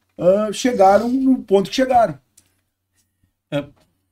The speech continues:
Speaker 2: perfeito, com relação a chegar onde chegaram, a gente sabe.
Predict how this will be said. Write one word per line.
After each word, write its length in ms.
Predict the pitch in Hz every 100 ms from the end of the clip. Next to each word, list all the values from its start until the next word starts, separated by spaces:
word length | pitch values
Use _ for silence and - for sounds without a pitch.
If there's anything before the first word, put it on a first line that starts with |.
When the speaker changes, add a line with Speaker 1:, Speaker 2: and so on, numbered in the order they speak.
| _
Speaker 2:
perfeito, 460 | 165 165 - 156 -
com 100 | 139
relação 380 | 139 127 165
a 60 | 151
chegar 340 | - 170 135
onde 200 | 147 156
chegaram, 400 | 151 160 135 139
a 80 | 139
gente 160 | 156 151
sabe. 420 | - 147 127 123